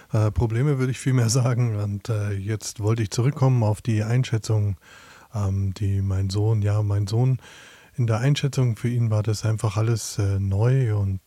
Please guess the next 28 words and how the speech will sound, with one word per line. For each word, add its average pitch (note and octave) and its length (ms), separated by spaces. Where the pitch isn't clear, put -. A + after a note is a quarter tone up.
ähm, F#2+ 360
auch A2+ 200
interessant A2+ 600
zu A#2 140
hören, A#2 300
wie A2 80
das G#2+ 180
Ganze A#2 280
entstanden A2+ 600
ist. - 340
Und, G2 340
ähm, G2 480
ja, C3 220
ich G#2+ 100
glaub, A#2 320
äh, G#2 300
es, - 320
ähm, G#2+ 440
arbeitet D#3 460
noch A#2 140
ein G#2 80
bisschen A2 320
in G#2+ 160
ihm A#2+ 200
und G#2+ 200
dass - 320
Terrorismus G#2+ 760
halt G#2+ 300